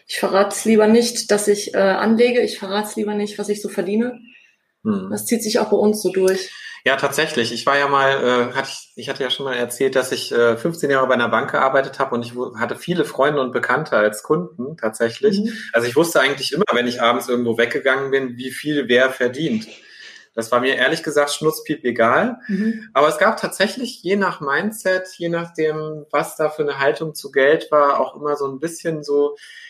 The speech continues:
Speaker 2: die Bedenken. Aber sagst du natürlich nicht den anderen. Und, ähm, aber ganz, bei, bei ganz wenigen Leuten tatsächlich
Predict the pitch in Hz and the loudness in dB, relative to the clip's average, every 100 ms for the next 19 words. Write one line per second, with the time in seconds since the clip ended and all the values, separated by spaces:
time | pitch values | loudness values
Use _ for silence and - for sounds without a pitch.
0 | _ - 131 131 127 135 151 _ 147 151 | _ -14 -6 0 2 0 -4 _ -8 -8
1 | _ - - - _ 127 120 117 110 127 | _ -20 -20 -20 _ 2 2 0 0 0
2 | - 160 131 135 175 139 139 110 110 110 | 2 2 4 4 2 0 -2 -2 0 0
3 | 120 139 175 185 165 - 117 117 113 - | 0 0 0 0 -8 -8 -4 -4 -6 0
4 | 117 117 117 113 110 - - 175 170 196 | 2 2 0 -4 -8 -4 0 2 0 -2
5 | - _ 147 - 143 151 165 - 165 120 | -10 _ 0 2 0 0 0 2 2 2
6 | 107 98 95 - 101 98 - 101 - 98 | 2 0 -2 -6 -10 -8 -8 -10 -8 -8
7 | - | -10